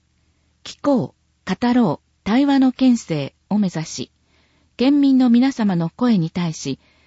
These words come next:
積極的に耳を傾けてまいります。県民の皆様、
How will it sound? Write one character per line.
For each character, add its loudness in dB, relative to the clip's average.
積 -6
極 -6
的 -4
に 2
耳 4
を -2
傾 0
け -2
て -6
ま -4
い -6
り -4
ま -4
す。 -20
県 4
民 8
の 6
皆 4
様、 -4